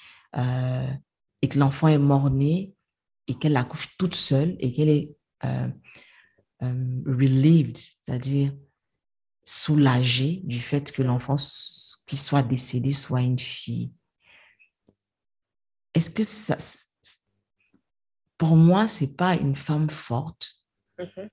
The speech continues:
Speaker 1: Pour moi, c'est une femme en souffrance. C'est une femme en réelle souffrance. Et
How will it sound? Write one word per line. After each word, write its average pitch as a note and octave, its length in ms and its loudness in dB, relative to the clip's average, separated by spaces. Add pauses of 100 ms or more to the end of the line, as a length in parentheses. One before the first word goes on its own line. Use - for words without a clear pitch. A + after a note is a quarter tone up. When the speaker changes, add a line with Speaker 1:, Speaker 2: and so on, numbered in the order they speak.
Speaker 1:
Pour C3+ 120 0
moi, C#3 200 4
c'est C3+ 140 -4
une C#3 120 -2
femme C#3+ 260 0
en B2 100 -2
souffrance. - 960 -6 (1400)
C'est - 140 -2
une C#3 100 2
femme C#3 280 0
en B2 160 0 (380)
réelle C#3 420 2
souffrance. - 800 -8 (540)
Et F3 380 2